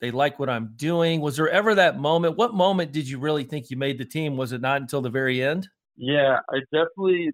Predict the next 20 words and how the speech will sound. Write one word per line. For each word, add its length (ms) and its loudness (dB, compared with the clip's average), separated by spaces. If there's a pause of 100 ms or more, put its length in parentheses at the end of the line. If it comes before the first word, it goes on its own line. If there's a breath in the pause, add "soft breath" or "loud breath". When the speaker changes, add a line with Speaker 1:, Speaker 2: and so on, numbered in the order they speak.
Speaker 2:
would 200 -6
be 520 0
kinda 220 6
a 20 6
little 280 6
of 120 -2
both. 300 4
Like, 140 -2
you 100 -4
definitely 440 0 (100)
could 200 -6
say, 160 4
like, 180 2
"Oh, 120 2
I 80 4
had 100 2
a 40 -4
good 200 -6
day 160 0
today. 520 -2